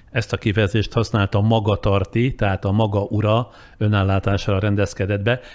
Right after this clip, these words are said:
Ez azt jelenti, hogy az iparcikkeken kívül mindent saját maguk termelnek meg maguknak?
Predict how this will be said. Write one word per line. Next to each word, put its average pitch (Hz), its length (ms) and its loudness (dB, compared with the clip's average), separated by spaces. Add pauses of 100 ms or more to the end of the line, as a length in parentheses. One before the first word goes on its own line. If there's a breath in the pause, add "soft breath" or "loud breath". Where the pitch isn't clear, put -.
(160 loud breath)
Ez - 240 -4
azt 139 220 -4
jelenti, 139 380 0
hogy 107 200 0
az 101 220 -4
iparcikkeken 117 1040 -2
kívül 104 600 -2 (260 loud breath)
mindent 127 720 0
saját 113 380 0
maguk 113 340 -2
termelnek 104 600 -2
meg 104 160 -2
maguknak? 101 680 -4